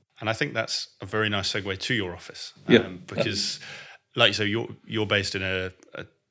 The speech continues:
Speaker 1: in Frome, where I assume the rents are phenomenally lower than even Bath, but lo-, let alone London.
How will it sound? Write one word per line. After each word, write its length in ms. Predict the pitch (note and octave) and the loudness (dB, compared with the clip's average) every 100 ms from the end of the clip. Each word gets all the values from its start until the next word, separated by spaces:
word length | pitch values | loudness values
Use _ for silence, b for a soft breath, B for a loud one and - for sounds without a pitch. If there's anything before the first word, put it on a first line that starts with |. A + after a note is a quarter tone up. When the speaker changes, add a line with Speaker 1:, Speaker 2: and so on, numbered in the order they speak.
| _ _ - | _ _ -8
Speaker 1:
in 180 | F#2+ F#2+ | -6 -6
Frome, 640 | - B2+ A#2+ A2+ G#2+ G2+ - | -4 2 2 2 -4 -8 -8
where 160 | G2 | -6
I 40 | F#2+ | -4
assume 240 | - G#2 | -4 -4
the 80 | G2 | -4
rents 280 | G2 F#2+ - | -4 -4 -6
are 80 | |
phenomenally 480 | F2 A2+ A2+ A2+ G2+ | -8 -2 0 0 0
lower 220 | G2 F#2+ | 0 0
than 120 | F#2 F#2+ | -2 -4
even 260 | G2+ G2+ | -6 -2
Bath, 340 | G2+ G2+ G2 - | 0 2 0 -6
but 140 | - | -10
lo-, 220 | G2 G#2 - | -4 -4 -2
let 120 | G2+ | -2
alone 220 | G2+ F#2+ F#2+ | 0 -2 0
London. 440 | G#2 G2 - - | -2 -2 -6 -8